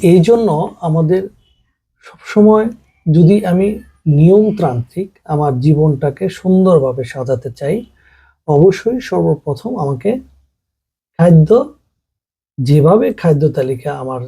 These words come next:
রেডি করতে হবে, সবচেয়ে ইম্পর্টেন্ট বিষয় হচ্ছে আমি যদি খাদ্য, আমার যে খাবারগুলা খাই, এই খাবারগুলোকে ফরমালিন এবং রাসায়নিক যদি না থাকে, তাহলে এইটা সম্ভব। Others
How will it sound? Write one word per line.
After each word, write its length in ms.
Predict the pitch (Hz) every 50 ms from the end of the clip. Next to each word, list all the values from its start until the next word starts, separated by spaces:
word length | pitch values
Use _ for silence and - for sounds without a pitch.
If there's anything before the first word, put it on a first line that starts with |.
| - _ _ _ 160
রেডি 240 | 143 123 117 143 131
করতে 300 | - 151 135 - - 131
হবে, 240 | 131 147 165 226 262 262 - _ _ _ _ _ _ _ _
সবচেয়ে 500 | _ - - - - - _ - 240 - -
ইম্পর্টেন্ট 680 | 185 170 160 151 - 214 233 233 214 247 240 220 185
বিষয় 260 | 151 127 - - 175 165
হচ্ছে 380 | 170 185 175 - - - 294 294 _ _ _ _ _ -
আমি 300 | 156 151 196 240 277 285 - 170
যদি 220 | 160 147 156 180
খাদ্য, 540 | 180 - - 151 151 143 139 156 147 117 107 - _ _ _ _ _ _ _ _ _ _ _ _
আমার 260 | - 147 147 160 151 143
যে 100 | 156 156
খাবারগুলা 640 | - - 165 156 170 170 165 151 143 151 139 131
খাই, 260 | 120 123 143 143 185
এই 220 | 226 226 175 139 123
খাবারগুলোকে 760 | 123 139 139 139 143 143 135 139 151 151 147 - 202 214
ফরমালিন 640 | 208 - - 139 131 131 135 143 156 180 208 220 214 165
এবং 220 | 127 139 139 139
রাসায়নিক 480 | 131 123 120 - - 170 196 214 202 165
যদি 340 | 151 156 123 127 127 120 123 - _ _ _ _ _ _ _ _ 143
না 200 | 139 147 160 160
থাকে, 340 | - - 170 - - 110 - _ _ _ _ _ _ _ _ _ _ _ _
তাহলে 300 | - 147 139 170 214 233
এইটা 300 | - 185 147 120 147 135
সম্ভব। 360 | - - - 117 110 107 107 - _ _ _ _ _ _ _ _ _ _ _ _ _ _ _ _
Others 360 | 147 143 165 202 196 160 -